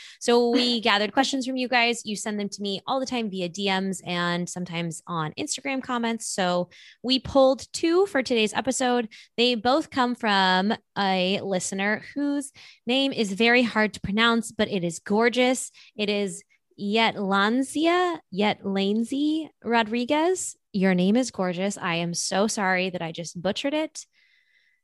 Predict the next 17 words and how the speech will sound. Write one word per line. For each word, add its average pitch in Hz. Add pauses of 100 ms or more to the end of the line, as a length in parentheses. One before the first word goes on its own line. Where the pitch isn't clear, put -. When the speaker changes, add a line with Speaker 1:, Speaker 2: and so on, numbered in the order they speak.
(140)
Speaker 1:
<sighs> -
Blame, 220 (420)
um, 190 (360)
Missouri 180
education. 170
Okay. 214 (260)
So, 254 (880)
uh, 226
your 269
question 277
is 233
so 392
on 269
point. 160 (280)
Number 285
one, 196 (360)
when 233